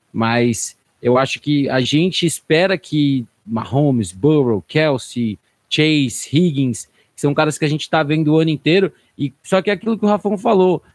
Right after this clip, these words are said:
é, é um jogo só agora também. Então, de repente, se for o dia desse cara, esquece, entendeu? E ele tiver num momento bom, as coisas estiverem fluindo legal pra ele jogar, é, vai ser muito difícil parar,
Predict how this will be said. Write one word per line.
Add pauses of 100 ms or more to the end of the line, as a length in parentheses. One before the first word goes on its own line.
(140)
é,
é
um
jogo
só
agora
também. (380)
Então,
de
repente,
se
for
o
dia
desse
cara, (520)
esquece,
entendeu?
E
ele
tiver
num
momento
bom, (320)
as
coisas
estiverem
fluindo
legal
pra
ele
jogar, (180)
é,
vai
ser
muito
difícil
parar,